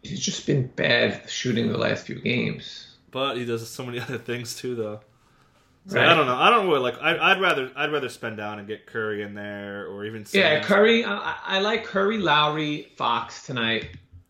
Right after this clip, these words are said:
Speaker 2: I feel like Ben Simmons and Westbrook could have identical stat lines tonight.
Speaker 1: Right.
Speaker 2: Like, Ben will be more efficient, but Westbrook could have, and Ben's gonna have some defense
Speaker 1: Yeah,
Speaker 2: assists,
Speaker 1: Ben,
Speaker 2: too.
Speaker 1: Ben on, uh, Ben Simmons on FanDuel definitely gets a bonus because those blocks and steals.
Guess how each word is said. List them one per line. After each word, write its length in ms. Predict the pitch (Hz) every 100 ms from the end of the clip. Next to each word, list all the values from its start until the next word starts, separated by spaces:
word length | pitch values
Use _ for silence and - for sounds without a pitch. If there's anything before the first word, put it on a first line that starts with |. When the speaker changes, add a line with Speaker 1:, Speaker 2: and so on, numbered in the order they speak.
| _ _ - -
Speaker 2:
I 40 |
feel 160 | 214 254
like 280 | 233 143
Ben 200 | 127 151
Simmons 400 | 170 151 156 147
and 220 | 123 117 117
Westbrook 380 | 127 - 143
could 120 | - 123
have 140 | 117
identical 380 | 110 107 107 107
stat 320 | - 92 -
lines 260 | 87 92 -
tonight. 320 | 87 87 90 - - _ _ _ _ _
Speaker 1:
Right. 260 | - 127 - - _ _ _
Speaker 2:
Like, 200 | 101 98
Ben 140 | 113 120
will 80 | 123
be 100 | 120
more 160 | 117
efficient, 540 | 110 117 104 110 107 101 _ _
but 380 | 95 95 90 - _ _
Westbrook 420 | - 110 - 110 -
could 100 | 101
have, 260 | 95 92 117
and 120 | 117
Ben's 180 | 147 185
gonna 120 | 175
have 100 | 147
some 120 | 127
defense 160 | 120 117
Speaker 1:
Yeah, 120 | 165
Speaker 2:
assists, 120 | 156
Speaker 1:
Ben, 240 | 202 226 247 175
Speaker 2:
too. 40 |
Speaker 1:
Ben 220 | 185 208
on, 240 | 220 190 170
uh, 220 | 160 160
Ben 220 | 147 175 180
Simmons 300 | 175 165 151
on 140 | 135
FanDuel 280 | 139 135 135
definitely 260 | 131 135 127
gets 160 | 127
a 60 | 123
bonus 280 | 117 123 120
because 260 | 117 127
those 240 | 113 113 -
blocks 340 | - 131 -
and 80 | 110
steals. 360 | 101 120 131